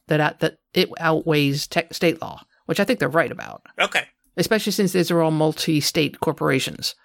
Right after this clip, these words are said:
Speaker 1: They may be based in Texas, but they have offices elsewhere as well. So I think they do.
Speaker 2: Okay, yeah, if there's a federal law that says you can't impose non-mandates,
Speaker 1: <laughs> Well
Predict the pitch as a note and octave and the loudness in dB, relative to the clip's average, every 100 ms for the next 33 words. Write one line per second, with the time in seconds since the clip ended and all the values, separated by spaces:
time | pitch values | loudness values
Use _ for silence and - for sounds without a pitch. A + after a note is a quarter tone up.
0 | - - E3 D3 C#3+ F3 F#3+ - D3+ - | -6 0 2 2 0 2 2 0 -4 -6
1 | C#3+ - - - - - - D3+ C#3 D3 | -8 -8 -8 -8 -10 -10 -4 -2 0 0
2 | C#3+ C3 C#3 C3+ C#3+ C3+ - B2+ A#2 C#3 | 0 -2 -4 0 0 0 0 -2 0 0
3 | A2+ B2 - _ _ - D#3 C#3 G3+ F3+ | -2 -4 -18 _ _ -2 0 2 2 2
4 | E3+ F3 - - D#3 E3+ B2+ F#3 - F#3+ | 0 -2 -6 -4 -2 0 2 2 2 -4
5 | D#3 E3 F3+ F#3+ F3 F3 G3 D#3+ - C#3+ | 0 0 0 0 2 2 0 -2 -2 -2
6 | B2 B2 - B2+ D#3+ - - _ _ _ | -2 -4 -2 0 0 -4 -18 _ _ _
7 | D3+ D#3 - E3 E3+ D3+ C3 C3+ D#3+ F#3 | -2 -2 0 2 2 0 -2 2 4 4
8 | F3+ E3+ G3+ A3 G#3+ - - - - G#3 | 4 2 2 2 2 2 2 2 2 2